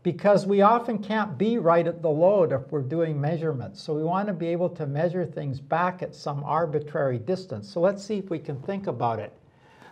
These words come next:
The wave goes down to here, and so the, the phase, if we look at the, the launched wave, the forward wave, and I'll just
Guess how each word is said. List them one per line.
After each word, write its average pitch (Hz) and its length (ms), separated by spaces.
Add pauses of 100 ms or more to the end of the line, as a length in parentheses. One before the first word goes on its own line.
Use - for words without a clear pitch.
(120)
The 170 120
wave 285 580 (320)
goes 170 420
down 254 760 (340)
to 185 140
here, 165 600 (500)
and 175 160
so 196 500 (220)
the, 190 400 (580)
the 165 160
phase, 262 840 (400)
if - 60
we 180 100
look 226 260
at - 220
the, 175 340
the 147 100
launched 208 600
wave, 135 400 (100)
the 151 80
forward 185 640
wave, 135 340 (100)
and 135 80
I'll 131 140
just 151 300